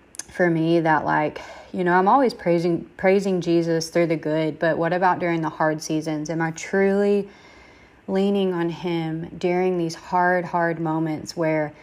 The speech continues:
nothing's going right and everything seems like it's falling apart? And are you clinging to him in those moments now? And are you letting him truly, like,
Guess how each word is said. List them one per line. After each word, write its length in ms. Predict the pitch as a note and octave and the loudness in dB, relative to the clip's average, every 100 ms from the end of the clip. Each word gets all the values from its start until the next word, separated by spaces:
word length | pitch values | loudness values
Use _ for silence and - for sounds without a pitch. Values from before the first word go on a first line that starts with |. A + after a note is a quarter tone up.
| - - - | -20 -20 -10
nothing's 480 | F#3 A3+ A#3 F#3+ F3 | -2 0 0 -2 -2
going 340 | - D#3+ D#3+ | 0 0 0
right 400 | D3+ D#3 D#3 D3+ - | 0 0 0 0 -2
and 140 | E3 | -2
everything 560 | E3 F3+ F#3+ F#3 E3+ E3 | 0 2 0 0 -4 -4
seems 300 | - D#3+ D#3+ | -2 -2 -2
like 180 | D#3 D#3 | -2 -4
it's 140 | D3+ | -2
falling 280 | - D#3 D3+ | 2 2 2
apart? 540 | D3 - D3 C#3+ C#3 - | -2 0 0 -2 -6 -6
And 520 | D#3+ D#3+ D#3 D3+ - - | -4 -2 -2 -2 -4 0
are 160 | E3+ | 2
you 180 | F#3 F#3+ | 4 2
clinging 540 | F#3+ - F3+ F3 E3+ E3 | -2 -4 -2 2 0 0
to 120 | E3 | -2
him 360 | C#3+ D#3 D#3 | -2 -2 -2
in 220 | - E3+ E3 | 0 0 2
those 280 | D#3 D#3 | 2 0
moments 680 | D#3+ D#3 D3+ D3+ D3 - - | 0 -2 0 -2 -4 -8 -12
now? 520 | - D#3 D3+ D3 D#3 - - | -8 -4 -2 -4 -6 -10 -8
And 400 | E3 E3 D#3+ D#3+ - - - | -2 -2 -2 -6 -16 -20 -10
are 180 | - E3 | -2 2
you 220 | E3+ E3 | 2 2
letting 380 | D#3+ F3 F3+ F3 | 2 0 0 -2
him 520 | D#3+ E3+ E3 D#3+ D#3 | -4 -4 -2 -4 -6
truly, 520 | - - F#3 G3 F#3+ F3 | -10 -2 0 0 -2 -2
like, 360 | D3+ C#3+ - | -4 -6 -8